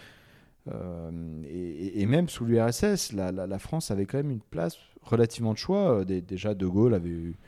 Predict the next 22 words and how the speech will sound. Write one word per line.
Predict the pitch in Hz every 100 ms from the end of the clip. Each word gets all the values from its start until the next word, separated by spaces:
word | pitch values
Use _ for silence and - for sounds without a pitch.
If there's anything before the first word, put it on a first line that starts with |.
| - - - - _ _ _ -
était, | - - 101
était | 98 98
globalement | 101 101 110
très | - 107
apprécié | 104 107 - 120
en | 107
U | 95
R | 90
S | 90
S. | 160 180 165
D'ailleurs, | 117 95 107
quand | - 98
on | 98
est | 95
à |
Moscou, | 95 95 - 120
il | 104
y |
a |
une | 90
très | - 104
belle, | 110